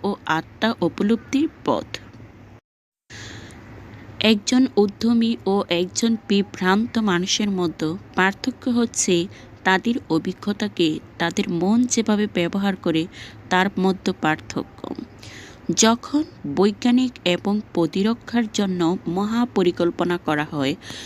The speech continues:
তখন ক্ষমতায় থাকা ব্যক্তিরা কি পরীক্ষাগারগুলোতে এবং মাঠের লোকদের যে ত্যাগ স্বীকার করতে হয় সে সম্পর্কে ভাবেন? সম্পূর্ণ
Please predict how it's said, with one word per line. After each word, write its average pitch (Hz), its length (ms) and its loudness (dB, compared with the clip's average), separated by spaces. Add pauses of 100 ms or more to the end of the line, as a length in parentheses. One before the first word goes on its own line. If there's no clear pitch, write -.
(240)
তখন 214 380 2
ক্ষমতায় 214 680 0
থাকা 196 300 -4
ব্যক্তিরা 165 500 0 (440)
কি 220 140 4 (140)
পরীক্ষাগারগুলোতে 226 1120 0 (220)
এবং 165 280 0 (180)
মাঠের 196 460 2
লোকদের 208 440 0 (360)
যে - 260 0
ত্যাগ 220 300 2
স্বীকার 208 420 0
করতে 185 340 -4
হয় 165 260 -6 (400)
সে - 260 4
সম্পর্কে 214 640 0 (220)
ভাবেন? 147 440 0 (1800)
সম্পূর্ণ 226 560 4